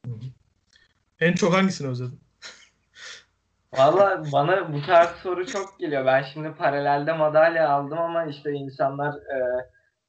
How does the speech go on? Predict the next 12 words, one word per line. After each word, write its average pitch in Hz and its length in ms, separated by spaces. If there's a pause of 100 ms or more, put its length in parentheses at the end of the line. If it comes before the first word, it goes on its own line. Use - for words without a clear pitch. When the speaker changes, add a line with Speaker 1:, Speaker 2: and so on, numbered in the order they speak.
(300)
Speaker 2:
"Dünya 147 340
ikincisi 147 500
oldun, 143 260
en 135 200
sevdiğin 139 380
alet 135 400
paralel 139 540
değil 147 120
mi?" 151 120
dediklerinde 135 840 (320)
aslında 175 500
ben 170 280